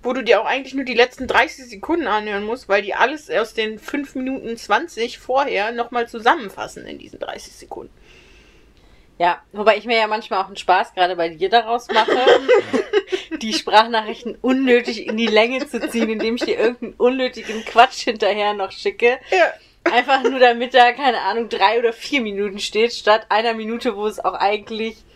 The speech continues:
Speaker 2: alles an Infos gewesen wäre.
Speaker 1: Ja. Und du wunderst dich, warum ich dir manchmal nicht antworte. <laughs>
Speaker 2: Ich wollte dir einfach das Podcast-Erlebnis als Sprachnachricht bieten.
Speaker 1: Also, wenn so unser Podcast <laughs> ist,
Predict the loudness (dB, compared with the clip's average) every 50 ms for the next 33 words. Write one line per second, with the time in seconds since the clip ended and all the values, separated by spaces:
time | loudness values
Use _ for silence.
0 | -20 -20 -20 _ _ _ 0 2 2 2 0 -2 -4 -4 -4 -6 -6 -4 -6 -8
1 | -8 -8 -10 -6 -2 0 0 0 0 -2 0 2 2 2 2 0 -4 -8 -10 _
2 | _ _ _ -4 -2 -2 -2 -4 _ _ _ _ _ _ _ _ _ _ _ _
3 | _ _ _ _ _ _ -16 -14 -12 -12 -10 -8 -8 -4 0 0 0 0 -2 -10
4 | -12 -4 -2 0 0 0 -2 -6 -12 -12 -12 -10 -10 -10 -10 -8 -10 -10 -10 -8
5 | -4 0 2 2 2 0 0 2 6 6 8 8 8 4 4 4 -2 -6 -2 -2
6 | 2 2 2 2 4 4 2 2 2 -10 -12 -10 -2 -2 -2 -2 _ -10 -10 -10
7 | _ -10 -10 -10 _ _ _ _ _ _ -20 _ -20 -8 2 4 4 4 4 0
8 | -4 -2 -2 -4 -4 -4 -6 -6 -6 -4 -2 -2 -2 -2 -2 2 4 4 4 4
9 | 0 -4 -4 -2 0 -2 -2 -2 -4 -6 -6 -4 0 0 0 0 0 -6 -12 -8
10 | 0 2 4 4 2 0 -2 -2 -2 -2 -2 -6 -14 -14 -16 _ -20 -20 -20 -20
11 | -20 -20 -20 _ _ _ _ _ _ _ _ _ _ _ _ _ _ _ _ _
12 | _ _ _ 0 0 0 0 -2 -6 0 0 0 0 0 -4 -4 0 0 2 2
13 | 0 0 4 4 4 4 4 0 0 2 2 2 2 2 0 0 -2 -8 -6 0
14 | 0 -2 -2 _ _ _